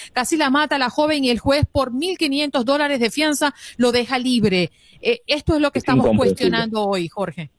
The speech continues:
Speaker 2: Es incomprensible lo que ha pasado en este caso. Imagínate, hay personas que se roban papel higiénico y los meten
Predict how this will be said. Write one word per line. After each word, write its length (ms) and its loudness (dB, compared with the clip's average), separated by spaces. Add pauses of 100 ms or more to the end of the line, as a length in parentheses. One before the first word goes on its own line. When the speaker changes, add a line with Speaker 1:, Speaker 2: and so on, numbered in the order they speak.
(440)
Speaker 2:
Es 160 -4
incomprensible 1040 2
lo 120 0
que 80 -4
ha 60 -2
pasado 260 -2
en 80 -4
este 220 -4
caso. 260 -6
Imagínate, 400 -2
hay 60 0
personas 340 -4
que 140 -4
se 100 0
roban 320 -2
papel 300 -2
higiénico 420 -2
y 40 0
los 140 -2
meten 480 -2